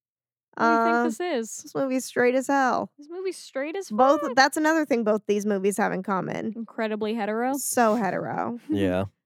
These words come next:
Speaker 2: Uh, it's so many just, like, couples
Speaker 1: Yeah.
Speaker 2: and, like, those dynamics.
Speaker 1: Yep.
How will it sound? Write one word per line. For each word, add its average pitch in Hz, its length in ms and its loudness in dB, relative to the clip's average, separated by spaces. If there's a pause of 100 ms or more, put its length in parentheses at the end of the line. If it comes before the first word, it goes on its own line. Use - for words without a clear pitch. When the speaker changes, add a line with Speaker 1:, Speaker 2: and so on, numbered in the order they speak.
(120)
Speaker 2:
Uh, 208 500 4
it's 269 180 4
so 277 280 4
many 254 280 2
just, 202 220 -2
like, 190 220 0
couples 190 840 -2 (100)
Speaker 1:
Yeah. 214 280 -8 (200)
Speaker 2:
and, 214 200 2
like, 196 260 0
those 214 380 2
dynamics. 175 840 -6
Speaker 1:
Yep. - 180 -4